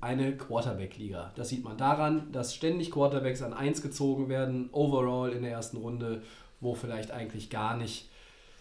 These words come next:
wo andere Spieler einfach mehr Talent haben und unterm Strich, wenn du alles auf den Tisch legst. So, das ist das eine. Das zweite, die drei Leute, Sam Darnold, U S C, Josh Rosen,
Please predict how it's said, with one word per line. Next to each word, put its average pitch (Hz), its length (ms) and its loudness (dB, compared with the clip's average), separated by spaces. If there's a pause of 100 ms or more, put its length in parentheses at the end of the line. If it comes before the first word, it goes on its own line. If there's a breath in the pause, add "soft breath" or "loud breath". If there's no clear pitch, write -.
(340 soft breath)
wo 147 100 -4
andere 165 340 10
Spieler 151 300 6
einfach 135 320 4
mehr 135 180 8
Talent 127 440 4
haben 95 360 0
und 131 200 2
unterm 135 200 6
Strich, - 520 2
wenn 120 120 2
du 120 160 -2
alles 123 220 4
auf - 120 -2
den 104 100 -8
Tisch - 260 -8
legst. - 320 -10 (100)
So, - 220 -14
das 131 180 2
ist 123 100 2
das - 80 -2
eine. 113 220 -2 (280)
Das - 140 -14
zweite, 165 500 2 (2500 loud breath)
die 143 80 0
drei 143 200 4
Leute, 170 540 6 (760)
Sam 165 300 2
Darnold, 170 560 4 (120)
U 147 200 4
S 139 220 2
C, 180 320 -4 (280)
Josh 151 300 2
Rosen, 165 560 4